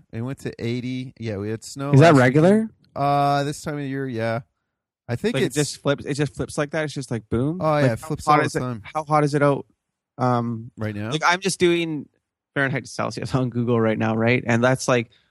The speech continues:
Speaker 2: like, I thought it was, like, really nice weather here, and it's, like, twenty-seven. Like, we don't get, like, that hot right now.
Speaker 1: Oh,
Speaker 2: And
Speaker 1: no, yeah, it was
Speaker 2: that's what it
Speaker 1: eighty.
Speaker 2: is.
Speaker 1: It was
Speaker 2: That's,
Speaker 1: eighty
Speaker 2: that's,
Speaker 1: today.
Speaker 2: that's what it is here. That's
Speaker 1: It's
Speaker 2: twenty-seven
Speaker 1: extreme
Speaker 2: is
Speaker 1: here,
Speaker 2: heat.
Speaker 1: man.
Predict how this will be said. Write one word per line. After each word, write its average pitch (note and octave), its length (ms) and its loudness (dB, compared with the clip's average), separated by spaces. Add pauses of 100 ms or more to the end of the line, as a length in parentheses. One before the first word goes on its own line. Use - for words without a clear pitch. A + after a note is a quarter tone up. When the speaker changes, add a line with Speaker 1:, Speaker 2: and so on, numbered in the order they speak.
(320)
Speaker 2:
like, C3+ 140 0
I C#3 80 2
thought D3+ 180 2
it C#3+ 60 -2
was, B2+ 180 -2
like, A#2 140 -2 (120)
really A#2+ 260 0
nice A2+ 260 -4
weather A#2 240 -2
here, G#2+ 180 -6
and F#2+ 100 -6
it's, - 120 -8
like, A2+ 160 -6
twenty-seven. A2 560 -2
Like, - 120 -6
we A#2+ 100 4
don't A2+ 160 4
get, G#2+ 160 0
like, A2+ 200 -2
that - 340 -2
hot G#2+ 300 0
right G#2 180 0
now. G#2+ 300 -2 (100)
Speaker 1:
Oh, - 180 2
Speaker 2:
And - 80 4
Speaker 1:
no, C#3 180 0
yeah, C3+ 280 -4
it C#3 40 -4
was D3 120 -6
Speaker 2:
that's C3 180 2
what C#3+ 100 2
it C3 80 6
Speaker 1:
eighty. B2 100 6
Speaker 2:
is. A2 120 -2
Speaker 1:
It B2+ 80 -6
was C#3 140 2
Speaker 2:
That's, A#2+ 100 -2
Speaker 1:
eighty B2 300 -4
Speaker 2:
that's, C3 200 0
Speaker 1:
today. G2+ 160 -6 (180)
Speaker 2:
that's B2+ 160 -4
what B2+ 140 0
it A#2 80 0
is A#2 120 0
here. A#2 300 -6
That's - 280 -4 (180)
Speaker 1:
It's - 160 -10
Speaker 2:
twenty-seven B2 420 0
Speaker 1:
extreme A2+ 140 0
Speaker 2:
is A2 80 -2
Speaker 1:
here, B2+ 200 -6
Speaker 2:
heat. G#2 100 -6
Speaker 1:
man. G#2 220 -8